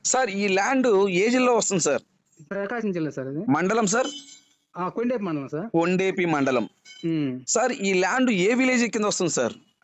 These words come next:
Speaker 2: పెట్లూరు విలేజ్ కింద వస్తుంది సార్ అది.
Speaker 1: పెట్లూరు అనే ఒక విలేజ్ కి దగ్గరలో ఈ ల్యాండ్ వస్తుంది.
Speaker 2: ఆ, అంటే పెట్లూరు, ఆ, పెట్లూరు విలేజ్.
Speaker 1: ఆ, అదేలే సార్.
Speaker 2: రోడ్డుకి, రోడ్డుకి,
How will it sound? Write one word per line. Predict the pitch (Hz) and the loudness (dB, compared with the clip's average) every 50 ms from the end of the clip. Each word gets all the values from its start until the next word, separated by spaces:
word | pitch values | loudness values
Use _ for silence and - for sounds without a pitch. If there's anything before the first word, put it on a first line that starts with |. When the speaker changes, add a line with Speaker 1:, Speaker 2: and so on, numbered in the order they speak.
| - - | -12 -8
Speaker 2:
పెట్లూరు | 214 220 214 - 247 240 220 | -6 -6 -4 -4 -4 -2 -2
విలేజ్ | 190 185 185 165 143 135 | -2 -2 -2 -4 -4 -4
కింద | 143 143 | -4 -4
వస్తుంది | 139 127 - - - 143 135 | -4 -6 -10 -10 -10 -10 -10
సార్ | 127 | -10
అది. | 135 135 | -6 -4
Speaker 1:
పెట్లూరు | 147 185 185 - - 220 233 233 233 233 | -4 -4 -4 -2 0 2 2 2 2 2
అనే | 196 185 202 214 | 0 0 0 0
ఒక | 196 170 165 | 0 0 0
విలేజ్ | 160 156 170 185 190 175 180 | 0 0 2 2 2 0 0
కి | 170 175 | 0 -2
దగ్గరలో | 143 147 139 135 175 185 190 214 208 | -2 -2 -2 0 0 0 2 2 2
ఈ | 175 | 2
ల్యాండ్ | 151 151 147 139 135 | 2 2 0 0 0
వస్తుంది. | 123 - - 123 110 101 87 - - | 0 -2 -2 -4 -4 -4 -6 -8 -8
Speaker 2:
ఆ, | 175 165 170 165 156 151 143 143 | -6 -6 -4 -4 -6 -6 -6 -6
అంటే | 151 156 - | -6 -6 -6
పెట్లూరు, | - 175 165 170 214 233 185 | -6 -6 -6 -4 -6 -6 -4
ఆ, | 175 160 170 156 | -4 -4 -6 -6
పెట్లూరు | - - 165 165 185 190 170 | -6 -8 -8 -6 -4 -6 -4
విలేజ్. | 151 170 175 175 160 165 226 | -4 -2 -4 -2 -2 -2 -2
Speaker 1:
ఆ, | - 143 185 165 147 | 0 0 0 0 0
అదేలే | 147 185 247 254 | 0 0 0 0
సార్. | - 156 117 | 0 0 0
Speaker 2:
రోడ్డుకి, | 110 247 277 - - - - 247 | -2 -2 -4 -4 -6 -4 -4 -4
రోడ్డుకి, | 185 180 185 220 240 240 208 233 226 - | -4 -4 -4 -4 -4 -4 -4 -6 -6 -4